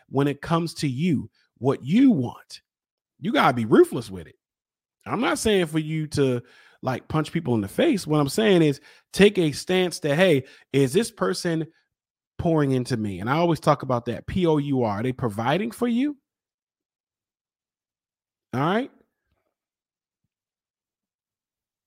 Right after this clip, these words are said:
Are they creating opportunities? Are they uplifting you? Are they helping you with rebuilding?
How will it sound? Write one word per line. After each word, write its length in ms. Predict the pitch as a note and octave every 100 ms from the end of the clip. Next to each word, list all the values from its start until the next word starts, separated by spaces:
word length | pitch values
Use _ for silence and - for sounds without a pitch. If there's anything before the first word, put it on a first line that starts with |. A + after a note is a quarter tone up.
| _ -
Are 180 | C3 C3
they 120 | C3+
creating 360 | C3 C#3+ D3 C#3+
opportunities? 960 | D3 C3 D3+ E3 A#3 C#4+ - - - _ _ _ _ _ _ _ _ _ _ _ _ _ _ _ _ _ _ _ _ -
Are 140 | B2+ C#3
they 120 | C3
uplifting 640 | C3 G2+ C3+ - A#3+ C4+
you? 220 | D#4+ D#4+ - _ _ _ _ _ _ _ _ _ _ _ _ _ _ _ _ _ _ _ _ _ _ _ _ _ _ _ _ _ _ -
Are 160 | B2+ C#3+
they 180 | C#3
helping 360 | C3 E3 F#3 F#3+
you 120 | G3
with 140 | F3 C#3
rebuilding? 640 | D3 G#2+ C3+ A3 D4 C4